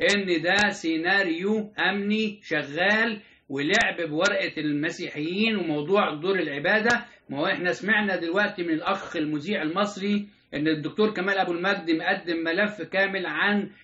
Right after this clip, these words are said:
بناء دور العبادة، ومجلس الشعب بقاله كام سنة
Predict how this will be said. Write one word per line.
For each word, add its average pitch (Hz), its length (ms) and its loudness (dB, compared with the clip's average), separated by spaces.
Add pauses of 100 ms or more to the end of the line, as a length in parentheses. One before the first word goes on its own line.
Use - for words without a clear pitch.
(180)
بناء 170 460 2
دور 196 140 2
العبادة، 196 640 2
ومجلس 180 540 -2
الشعب 185 380 -2
بقاله 190 420 0
كام 208 260 0
سنة 214 440 0